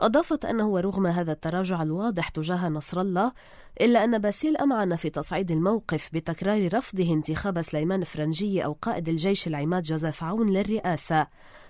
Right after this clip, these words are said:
ما يعني إمعانه في الصدام مع حزب الله وحلفائه على خلفية تأييده هذا الخيار أو ما شابهه. وقطع الطريق على أي محاولة أو تفاهم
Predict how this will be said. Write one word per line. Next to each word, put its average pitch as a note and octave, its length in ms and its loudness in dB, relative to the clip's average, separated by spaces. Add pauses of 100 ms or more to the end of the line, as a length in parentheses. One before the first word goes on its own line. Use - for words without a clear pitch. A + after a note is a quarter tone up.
(100)
ما F#3 100 6
يعني F#3 380 4
إمعانه D#3 440 0
في - 120 -6
الصدام G3+ 500 2
مع C4 200 0
حزب F#3 340 -2
الله F3 420 -2
وحلفائه G3 760 -2 (720)
على G#3+ 260 4
خلفية C#4 340 -4
تأييده F3+ 680 -2
هذا F3 260 -2
الخيار F#3 500 -2
أو A#3 120 0
ما G#3+ 160 2
شابهه. F3+ 720 0 (360)
وقطع E3+ 360 -2
الطريق D#3+ 500 -2
على E3+ 180 0
أي F3+ 160 0
محاولة E3 560 -2 (260)
أو A#3+ 120 -2
تفاهم F#3 720 0